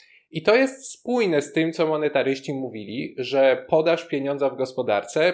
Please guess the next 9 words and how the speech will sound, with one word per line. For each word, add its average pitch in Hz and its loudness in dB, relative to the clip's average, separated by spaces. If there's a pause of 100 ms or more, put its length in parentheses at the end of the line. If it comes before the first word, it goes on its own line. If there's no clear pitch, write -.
powinna 147 0
rosnąć 147 -2
na 165 2
poziomie 143 -2
odpowiadającym 143 0
wzrostowi 139 -2
P 160 -2
K 180 2
B. 156 0